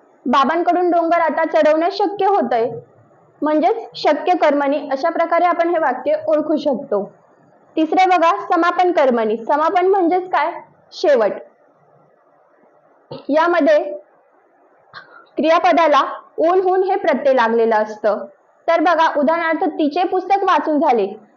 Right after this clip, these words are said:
इथे वाचणे ही क्रिया आहे, त्याला ऊन हे प्रत्यय लागलेलं आहे. अशा प्रकारे आपण हे समापन कर्मणी ओळखू शकतो. चौथं बघा, प्राचीन किंवा पुरातन कर्मणी. हे वाक्य जे असतं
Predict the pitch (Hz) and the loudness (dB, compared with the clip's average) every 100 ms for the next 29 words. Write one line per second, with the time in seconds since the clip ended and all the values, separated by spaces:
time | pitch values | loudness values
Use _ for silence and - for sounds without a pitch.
0 | - 269 370 370 311 285 339 370 381 370 | -6 -2 0 2 0 0 -2 0 -2 0
1 | 311 294 254 254 214 208 - _ _ _ | 0 2 0 0 -4 -6 -14 _ _ _
2 | _ _ _ - 311 330 392 - - - | _ _ _ 0 2 2 0 -6 -6 0
3 | 330 392 - 415 403 359 285 320 285 254 | 2 2 0 -2 0 0 2 2 4 2
4 | 254 240 226 220 185 185 - _ _ _ | 2 2 2 0 -4 -6 -18 _ _ _
5 | - 294 294 415 370 359 359 339 349 392 | -4 0 2 2 2 4 4 4 2 2
6 | 453 494 370 330 302 330 330 302 285 294 | 0 -2 0 2 2 2 2 0 0 -2
7 | 392 - _ - 277 277 285 277 226 - | -4 -6 _ 0 2 2 -2 0 -4 -4
8 | 202 - - _ _ _ _ _ _ _ | -6 -6 -14 _ _ _ _ _ _ _
9 | _ 330 320 330 392 330 330 339 302 277 | _ 0 2 2 2 4 2 2 0 0
10 | - 381 370 370 359 359 311 269 269 254 | 0 0 2 2 0 2 2 2 -2 0
11 | 247 226 220 196 208 _ _ _ _ _ | 0 0 -2 -4 -8 _ _ _ _ _
12 | 311 349 359 320 - 359 359 349 349 302 | -2 0 0 -2 -2 0 2 0 -2 -2
13 | 285 | -4